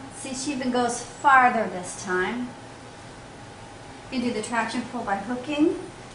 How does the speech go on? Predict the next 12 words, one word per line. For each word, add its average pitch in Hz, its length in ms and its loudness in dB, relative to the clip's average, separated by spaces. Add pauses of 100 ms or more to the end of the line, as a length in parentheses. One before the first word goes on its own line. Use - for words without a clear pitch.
(120)
the 220 40 -6
forearm 247 680 2
into 233 240 -4
the 220 160 -6
occiput 294 720 -2 (300)
and 214 120 -6
stretching 220 500 -6
this 277 280 -4
way. 302 460 4 (1040)
How's 208 180 -2
that 190 260 -6
feel? 262 380 2